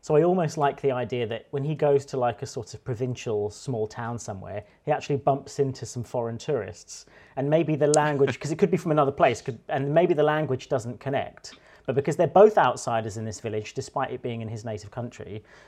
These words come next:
Speaker 1: they, they have a little adventure. He stays maybe in their Airbnb somewhere, and, you know, as, as tourists, as they, you know, as
Speaker 2: Exactly,
Speaker 1: they
Speaker 2: yeah,
Speaker 1: also are,
Speaker 2: yeah.
Speaker 1: you know, something like that.
Speaker 2: Yeah, yeah, especially if the, maybe if the director's trying to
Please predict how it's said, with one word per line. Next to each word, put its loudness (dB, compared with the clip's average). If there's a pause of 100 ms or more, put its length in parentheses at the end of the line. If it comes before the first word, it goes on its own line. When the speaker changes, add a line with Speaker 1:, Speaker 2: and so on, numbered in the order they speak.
(140)
Speaker 1:
they, 4
they 6
have -2
a 0
little 0
adventure. 0
He 0
stays 4
maybe 2
in 0
their 0
Airbnb -2
somewhere, -10
and, -14
you -12
know, -6
as, -10
as -10
tourists, -6 (220)
as 2
they, 2
you -2
know, -2
as -2
Speaker 2:
Exactly, -4
Speaker 1:
they 2
Speaker 2:
yeah, 2
Speaker 1:
also -4
are, -12
Speaker 2:
yeah. -10
Speaker 1:
you -10
know, -4
something -10
like -8
that. -4 (600)
Speaker 2:
Yeah, 6
yeah, 4
especially 0
if -4
the, -4
maybe 2
if -4
the -4
director's -2
trying -4
to -4